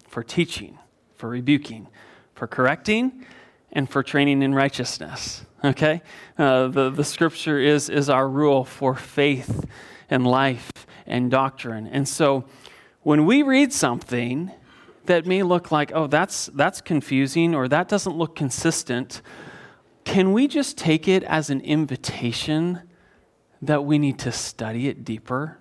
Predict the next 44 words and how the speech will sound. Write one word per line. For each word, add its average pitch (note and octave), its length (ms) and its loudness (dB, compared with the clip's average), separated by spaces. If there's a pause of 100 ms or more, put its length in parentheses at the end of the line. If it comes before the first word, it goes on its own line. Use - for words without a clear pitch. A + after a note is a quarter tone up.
(180)
to B2+ 200 -4
understand A#2+ 640 -6
it? C3+ 140 -4 (600)
'Cause F3 200 2
God's D4 260 2
Word D4+ 180 2
is - 140 2
consistent. - 720 -2 (240)
Let's F#3 180 0
just, - 240 0
and, D#3+ 320 -6
and, F#3 260 -2 (200)
and F#3+ 100 2
He G#3 160 2
wants G#3+ 340 2
us A3+ 180 2
to F#3+ 200 -2
understand E3+ 720 2
it. - 180 -6 (540)
Um, D3 320 0 (420)
Scripture G#3 480 0
is F#3+ 140 4
consistent. C3 720 -4 (480)
But, F#3+ 280 0
um, F#3 200 6
what F#3 400 0
we A#3+ 160 2
need A#3 180 2
to G3 100 4
understand F3 680 2
is C3+ 220 0
that C#3 260 0
Scripture E3 1040 -4 (200)
often, D3 500 0
and, C#3 200 -4
and C3 160 -4
we C#3+ 100 2
know D3+ 180 2
from C3+ 240 -2
the C3 80 0
book C#3 180 -4
of B2 80 -8
First - 240 -4
Timothy, D3 500 -4